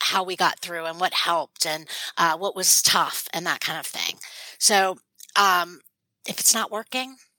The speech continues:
let it go. You can always come back later. It's, I, I heard a lot of pe-, that, people saying that about Week in the Life, which was fairly recently. Allie's community did Week in the Life, and I he-, heard a lot of people like, "Well, I only took photos Monday and Tuesday, and then I,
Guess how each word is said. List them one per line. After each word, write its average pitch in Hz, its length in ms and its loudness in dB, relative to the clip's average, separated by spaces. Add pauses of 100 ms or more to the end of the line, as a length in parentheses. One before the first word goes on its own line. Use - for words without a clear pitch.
(340)
let 190 100 0
it - 80 -4
go. 202 480 -2
You 196 120 -16
can 190 120 -10
always 190 280 0
come 196 160 -8
back 175 220 0
later. 151 380 -6
It's, - 160 -6 (140)
I, 220 240 6
I 220 60 2
heard 285 180 0
a 269 60 0
lot 226 120 6
of - 60 -2
pe-, - 300 -14
that, 180 360 4 (140)
people 196 260 -8
saying 180 300 4
that 175 160 4
about 170 240 0
Week 175 160 -6
in 170 80 -6
the 165 80 -4
Life, 165 380 0 (100)
which - 240 -6
was 175 320 -2 (160)
fairly 180 300 -6
recently. 170 600 -2 (500)
Allie's 180 500 2
community 180 500 -2
did 170 260 -2
Week 175 200 -6
in 175 80 -4
the 160 80 -6
Life, 160 300 4
and 170 80 -2
I 165 80 0
he-, 170 80 -10 (140)
heard 202 180 -6
a 220 40 -6
lot 175 160 2
of 170 60 -4
people 175 300 -10
like, 165 200 -2
"Well, 185 100 -4
I 208 100 -2
only 247 160 -2
took - 260 -4
photos 202 420 -2
Monday 190 320 -2
and 175 120 -8
Tuesday, 175 560 -2
and 165 100 -4
then 180 100 -2
I, 180 200 2